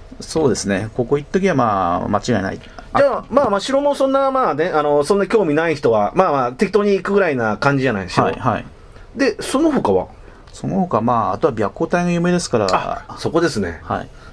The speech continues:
Speaker 2: で、何があんの、白虎隊の？
Speaker 1: 白虎隊が、
Speaker 2: なんか博物館みたいな。
Speaker 1: あの、腹切った場所がありますよ。
Speaker 2: なんていう場所？
Speaker 1: 白虎隊自陣の地っていう。
Speaker 2: あ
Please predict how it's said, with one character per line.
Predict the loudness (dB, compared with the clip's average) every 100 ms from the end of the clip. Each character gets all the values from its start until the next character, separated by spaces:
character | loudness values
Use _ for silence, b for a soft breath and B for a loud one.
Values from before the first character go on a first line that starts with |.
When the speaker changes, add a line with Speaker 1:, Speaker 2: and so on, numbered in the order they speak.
| B B
Speaker 2:
で、 | -2 0
何 | 2
が | 2
あ | 0
ん |
の、 | 2
白 | 0
虎 | 0
隊 | -2 0
の？ | -2 -6
Speaker 1:
白 | -2 0
虎 | 0 0
隊 | 0
が、 | 0
Speaker 2:
な | 0
ん |
か | 2
博 | 2
物 |
館 |
み | 2
た |
い | 2
な。 |
Speaker 1:
あ | 2
の、 | 0
腹 | 0 -2 -2
切 | -4
っ |
た | -2
場 | -2
所 | -2 -4
が |
あ | -4
り |
ま | -8
す | -10
よ。 | -12 -14 B B B -18 -10
Speaker 2:
な | 0 0
ん |
て | 2
い |
う |
場 | 2
所？ |
Speaker 1:
白 |
虎 |
隊 | 2 0
自 | 0
陣 | 2 2
の | 2
地 | 0
っ |
て | 0
い |
う。 |
Speaker 2:
あ | 2